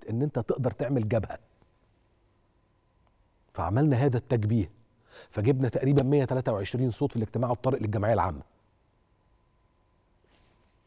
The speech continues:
ثم اتغير تالت، النهاردة مية اتنين وخمسين أو مية تلاتة وخمسين، عشان بس يعني ممكن أبقى أنا مش متذكر الرقم بالظبط،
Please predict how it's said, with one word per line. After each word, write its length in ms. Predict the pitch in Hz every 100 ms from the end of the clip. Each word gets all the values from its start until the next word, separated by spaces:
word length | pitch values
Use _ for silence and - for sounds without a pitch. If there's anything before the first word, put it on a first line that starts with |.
| -
ثم 220 | 104 92
اتغير 360 | 98 117 151 147
تالت، 560 | - 214 185 - - _ _
النهاردة 440 | 143 220 220 139 - _ _ _ _ _ _ _ _
مية 360 | 131 165 185 175
اتنين 300 | - - 175
وخمسين 360 | 160 139 190 151
أو 80 |
مية 120 | 151 160
تلاتة 220 | 160 143
وخمسين، 440 | - 117 - 73
عشان 220 | 78 113
بس 240 | 120 - 107
يعني 180 | 95 101
ممكن 280 | 113 104
أبقى 140 | 95 113
أنا 80 | 104
مش 160 | 92
متذكر 380 | 92 90 107 92
الرقم 320 | 87 - 104
بالظبط، 440 | 92 85 - -